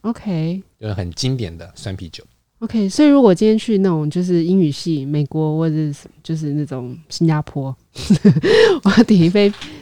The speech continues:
Speaker 1: 酸的啤酒，我就直接其实说，我就会说，“哎，what kind of sour beer you have？”那种。
Speaker 2: 我这边又要纠正你，身为一个语言小老师，
Speaker 1: 是。
Speaker 2: 新加坡不是英语系国家，是新语系国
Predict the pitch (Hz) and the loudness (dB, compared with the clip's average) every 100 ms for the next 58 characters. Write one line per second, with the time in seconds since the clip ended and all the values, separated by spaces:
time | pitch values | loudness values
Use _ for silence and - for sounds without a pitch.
0 | _ _ - 233 226 233 196 - 170 160 | _ _ -4 2 4 4 2 0 -2 -2
1 | 151 156 214 208 175 175 202 - 185 175 | -2 0 0 -2 -4 -2 -2 0 -2 0
2 | 185 180 175 160 165 202 196 185 180 175 | -2 -2 -2 -2 0 0 0 -2 -2 -2
3 | 214 214 - _ 185 - 180 165 147 - | -4 -4 -10 _ -16 -8 -6 -6 -6 -8
4 | 160 156 156 139 139 131 127 - - _ | -6 -4 -4 -4 -6 -8 -12 -16 -20 _
5 | _ 147 117 127 147 143 135 127 113 110 | _ -6 -2 0 2 2 2 0 0 -2
6 | 92 131 123 104 110 98 98 98 98 90 | -2 -2 -2 -2 -2 -2 -2 -2 -2 -4
7 | 87 95 95 214 165 175 - - 170 160 | -6 -6 2 2 2 -2 -14 -6 -2 2
8 | 151 160 143 117 - 127 113 117 92 117 | 2 2 0 -2 -2 -2 -2 -2 -2 -4
9 | 101 92 98 95 117 101 - 139 156 104 | -4 -2 -2 -2 -2 -2 0 2 2 0
10 | - - 110 | 0 -2 0